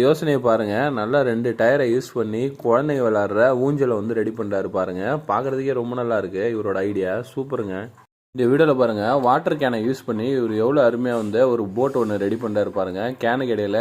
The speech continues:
நல்லா ஃபோமை ஸ்ப்ரே பண்ணி சூப்பரா வந்து ச-, போட் சவாரி பண்றாருங்க. பார்க்கறதுக்கே ரொம்ப நல்லா இருக்கு. அதிகமா ஸ்னோ விழுற கண்ட்ரி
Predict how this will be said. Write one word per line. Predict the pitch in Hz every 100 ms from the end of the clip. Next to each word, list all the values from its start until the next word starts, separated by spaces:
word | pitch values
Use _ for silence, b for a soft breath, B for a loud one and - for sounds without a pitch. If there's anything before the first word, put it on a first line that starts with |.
| 117
நல்லா | 107 117 110
ஃபோமை | 127 127 107 -
ஸ்ப்ரே | - 120 123 113
பண்ணி | 95 95 120 151 B B - -
சூப்பரா | 139 139 135 120
வந்து | 104 107 127 127
ச-, | 113 107
போட் | 131 139
சவாரி | 135 110 104 104
பண்றாருங்க. | 98 98 95 107 139 104
பார்க்கறதுக்கே | 110 123 127 123
ரொம்ப | 113 110
நல்லா | 104 98
இருக்கு. | 87 - - _ -
அதிகமா | 139 160 160 139 147
ஸ்னோ | - 139 160
விழுற | 143 131 117
கண்ட்ரி | 113 110